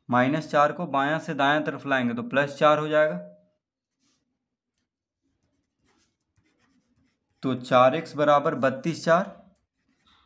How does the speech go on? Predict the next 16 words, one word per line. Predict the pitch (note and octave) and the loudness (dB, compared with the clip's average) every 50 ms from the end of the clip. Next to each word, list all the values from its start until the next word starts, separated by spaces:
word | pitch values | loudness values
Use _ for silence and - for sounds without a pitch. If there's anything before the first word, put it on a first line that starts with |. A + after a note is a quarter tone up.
| _ _ _ _ _ _ _ _ _ - | _ _ _ _ _ _ _ _ _ -12
छत्तीस, | - C3 C3 A#2+ - - - C3+ A#2 - - - - - - - _ _ _ _ _ _ _ _ _ _ _ _ _ _ _ _ _ _ _ _ _ _ _ - | -8 -8 -8 -8 -8 -4 -2 -2 -2 -2 -4 -8 -14 -18 -20 -20 _ _ _ _ _ _ _ _ _ _ _ _ _ _ _ _ _ _ _ _ _ _ _ -2
बत्तीस | A2 A#2+ A#2 A#2+ - - D3+ D3+ D3+ | 0 0 0 0 -2 -4 -4 -4 -4
और | D3+ D3+ D3+ | -4 -4 0
चार | - D3+ D3 D3+ D3+ | 2 4 4 4 2
को | D3+ D#3 | 0 -4
जोड़ेंगे | C#3 D3 D3 D3+ D#3 D#3 D#3 D3+ | -4 -2 -2 0 0 -2 -2 -4
तो | C#3 C#3 B2 | -6 -6 -8
छत्तीस | - - C3 B2 B2 - D#3 D3+ D3+ D#3 | -8 -6 -8 -8 -6 -6 -6 -4 0 2
आ | D3+ D3+ | 2 2
जाएगा, | D3 D3+ D3+ D3+ E3 F3+ F3+ - - - _ _ _ _ _ _ _ _ _ _ _ - | 4 2 2 0 0 -4 -8 -10 -16 -20 _ _ _ _ _ _ _ _ _ _ _ -10
तो | A#2 - - - - | -10 -10 -12 -10 -8
एक्स | D3 C#3+ C#3 - - - | -6 -6 -6 -6 -6 0
बराबर | C#3 C#3+ C#3+ C#3+ C#3+ D3 D#3+ D#3+ | 2 4 6 6 4 4 0 -4
कितना | - - D3 - E3 D#3+ | -6 -8 -6 -4 -4 -2
हो | D3+ C#3+ B2+ | -2 -2 -4
गया, | A2+ A2 G#2 | -4 -6 -8